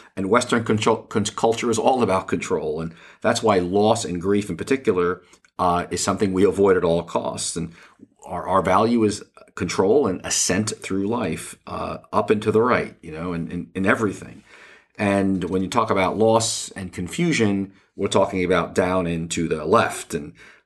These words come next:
uh, again, whether it's our ministries or sense of mastery over life. And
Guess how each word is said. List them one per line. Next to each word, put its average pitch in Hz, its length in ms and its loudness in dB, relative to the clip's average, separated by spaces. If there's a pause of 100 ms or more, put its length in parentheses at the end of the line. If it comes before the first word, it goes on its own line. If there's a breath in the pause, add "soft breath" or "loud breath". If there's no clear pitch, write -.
uh, 78 500 -6 (400)
again, 87 340 2
whether 82 160 0
it's 82 100 -2
our 80 100 0
ministries 92 560 2
or 85 80 2
sense 85 280 -2
of 80 120 -4
mastery 85 400 0
over 80 200 -4
life. 76 400 -4
And - 140 -4